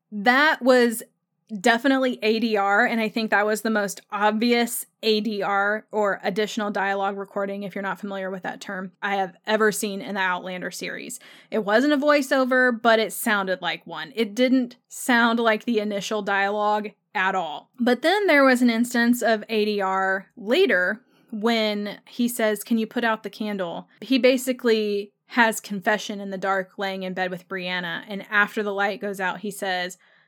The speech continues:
"I killed a man." That was also A D R. That was not originally in the script. That's something they completely did in post, and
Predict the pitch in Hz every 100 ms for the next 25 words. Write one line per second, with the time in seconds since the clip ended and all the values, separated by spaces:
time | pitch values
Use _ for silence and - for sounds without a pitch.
0 | - 196 190 226 214 185 - - 196 _
1 | _ 208 190 240 302 247 - 220 220 220
2 | 233 240 214 185 202 190 185 175 180 196
3 | 220 240 254 240 220 220 208 202 190 208
4 | 190 190 175 214 208 208 190 214 196 226
5 | 214 202 196 196 196 202 190 185 - 214
6 | 190 180